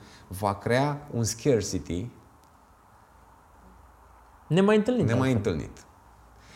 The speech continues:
Speaker 1: Iar cred eu că în momentul în care Bitcoin va ajunge la o sută de mii plus, va fi un drum cumva fără întoarcere,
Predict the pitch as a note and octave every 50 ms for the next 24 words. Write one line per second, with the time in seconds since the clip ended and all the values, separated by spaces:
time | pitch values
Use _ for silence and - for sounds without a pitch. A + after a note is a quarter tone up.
0 | - - - - F#2+ G2 G2 F#2+ F#2 - - - - - - - A2 A#2+ B2 A#2
1 | B2 C3 B2 A#2 A#2 - A#2 G#2+ - - G2+ F#2+ G2 G#2 A2+ A#2+ - C3+ B2+ A#2
2 | B2 A#2+ A#2 A2 G#2+ A#2+ A#2 - C3 A#2+ A2 A2 G#2+ G#2 G#2 G2 - - - -
3 | - - G2 F#2+ G2 G2 A2 A2+ A2 G2+ G#2+ G2+ G2+ F#2+ F#2 F#2 - - F#2 G2
4 | F#2+ - - A2+ A2 G#2 G#2 G2+ G2+ - G2 F#2+ F#2 F#2 F#2 - - - - -
5 | _ _ _ _ - - G2 G2 F#2 F#2+ - A#2+ A#2+ A#2+ A#2+ A2+ G#2 F2 - -
6 | - - - _ _ - F#2+ G#2 G#2 A#2+ A2+ G2 G2 A#2+ C3+ - - - - _
7 | _ _ _ _ _ _ _ _ - - B2+ A#2+ G#2 G#2 B2 B2 A#2+ - - D3+
8 | D3 B2+ A2+ G2 F#2 F2+ D2+ - E2+ D2 C2+ - - - B1+ A#1+ A#1+ A1 - -